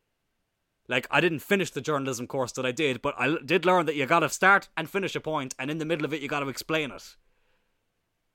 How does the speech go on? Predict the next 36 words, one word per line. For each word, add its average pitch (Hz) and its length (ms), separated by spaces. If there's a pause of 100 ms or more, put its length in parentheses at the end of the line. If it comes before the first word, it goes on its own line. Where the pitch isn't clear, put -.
(180)
So, 139 420 (180)
listen, 143 420 (120)
whatever. 104 640
It's - 180
just 160 180
one 165 120
of 151 60
those 143 160
things. 147 240
It 131 80
kinda 190 220
just, - 180
it's 151 240
one 190 160
of 185 60
those 143 140
reminders 131 500
that, 110 160
like, 104 320 (2250)
it's - 180
very 233 300
easy 202 400
to 147 80
get 151 140
drawn 139 340
into 147 200
these, 123 240
like, 117 240
negative 127 420
conversations, 120 680
but - 140
is 247 120
it 240 140
really 190 360
worth 175 340
it? 180 240